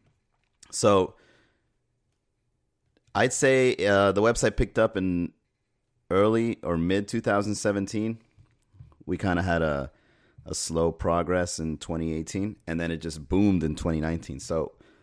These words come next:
I can just imagine how twenty twenty is gonna affect the business, which is, I'm looking forward to it.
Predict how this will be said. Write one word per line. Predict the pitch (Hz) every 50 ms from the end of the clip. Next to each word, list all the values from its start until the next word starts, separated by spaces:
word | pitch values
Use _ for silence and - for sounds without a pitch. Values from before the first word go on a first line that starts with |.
| _ _ -
I | - 110
can | 131 135
just | 120 120 - 98
imagine | 90 90 90 95 92 85 85 80
how | 87 85
twenty | 80 - - 87 82 80
twenty | - 92 82 78 78
is | 78 73
gonna | - 69 69 62
affect | - - - 67 64 - -
the | 65
business, | 69 69 67 - - - -
which | 71 69 - -
is, | 57 -
I'm | 73 87 95
looking | 95 82 - 71 65
forward | - 78 76 71 67 -
to | 58 57
it. | 52 -